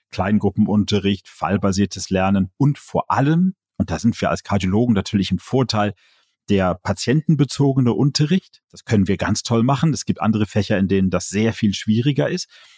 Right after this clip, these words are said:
Das ist eines unserer großen Pfunde, mit denen wir wuchern können in der Lehre, dass wir diesen praktischen Bezug haben und diese sofort erkennbare praktische Relevanz. Unabhängig jetzt von all diesen Formaten, die lange etabliert sind und die natürlich weiterhin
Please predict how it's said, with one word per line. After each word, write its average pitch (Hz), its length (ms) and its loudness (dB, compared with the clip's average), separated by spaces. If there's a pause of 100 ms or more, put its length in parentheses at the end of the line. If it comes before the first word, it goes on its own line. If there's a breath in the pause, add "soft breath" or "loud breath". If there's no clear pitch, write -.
(200 soft breath)
Das 92 180 -6
ist 104 100 -6
eines 110 320 0
unserer 101 400 0
großen 151 520 0
Pfunde, 117 420 0
mit 87 180 -2
denen 104 160 4
wir 95 140 0
wuchern 110 340 0
können 104 180 0
in 98 140 0
der 98 120 0
Lehre, 104 260 0
dass - 180 -4
wir 101 80 0
diesen 87 220 -2
praktischen 117 500 -2
Bezug 110 400 -4
haben 101 240 2
und 120 140 -4
diese 101 160 2
sofort - 520 -4
erkennbare 95 800 0 (220)
praktische 95 500 -4
Relevanz. 85 600 -4 (540 soft breath)
Unabhängig 151 580 2
jetzt 131 140 0
von 107 300 0
all 123 160 0
diesen 160 260 0
Formaten, 113 520 0
die 101 80 2
lange 117 280 2
etabliert 104 540 0
sind 107 180 2
und 104 160 0
die 98 60 0
natürlich 90 480 0
weiterhin 98 480 0